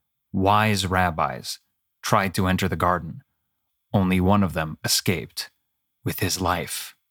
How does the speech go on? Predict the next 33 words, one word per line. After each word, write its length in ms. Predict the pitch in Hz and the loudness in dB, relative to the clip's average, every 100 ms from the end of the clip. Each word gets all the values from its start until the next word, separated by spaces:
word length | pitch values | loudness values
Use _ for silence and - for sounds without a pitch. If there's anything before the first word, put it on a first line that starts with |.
| _ _ _ - | _ _ _ -4
and 180 | 98 85 | -2 -2
his 200 | 85 82 | -4 -2
mind 480 | 87 87 76 80 - _ _ - | 0 0 -2 -6 -12 _ _ -4
intact. 640 | 95 87 87 - - - - _ _ _ _ - | -2 -2 -6 -6 -12 -18 -18 _ _ _ _ -2
So, 360 | - 120 76 - _ | 2 2 0 -10 _
to 100 | - | -6
keep 220 | - 139 123 | 0 2 4
ourselves 480 | 101 131 113 90 | 2 2 2 0
from 220 | - 98 98 | -2 0 4
getting 400 | 98 92 85 - _ - | 4 2 -2 -8 _ 0
lost 400 | 104 104 104 - | 2 2 2 0
in 100 | 95 | 2
the 60 | |
garden, 460 | - 101 92 80 80 _ _ _ | 4 2 2 -4 -14 _ _ _
I'm 100 | 104 | 2
gonna 180 | 104 104 | 4 4
lay 180 | 104 113 | 4 4
some 200 | - 110 | 4 2
concepts 580 | - 113 113 101 - - | 4 4 2 -2 -4 0
down, 380 | 92 87 87 - _ _ - | 2 2 -2 -8 _ _ 0
and 100 | 92 | 2
you're 80 | |
just 180 | 85 87 | 2 2
gonna 140 | 107 87 | 2 2
have 120 | 85 | 0
to 80 | 92 | 0
roll 240 | 92 92 | 2 0
with 160 | 87 - | -2 -6
it. 140 | - - _ _ _ - | -12 -14 _ _ _ -6
I've 160 | 95 - | -2 2
done 160 | 113 | 2
some 220 | - 135 | 4 4
research, 600 | 123 120 - 117 - - | 4 4 2 2 0 -4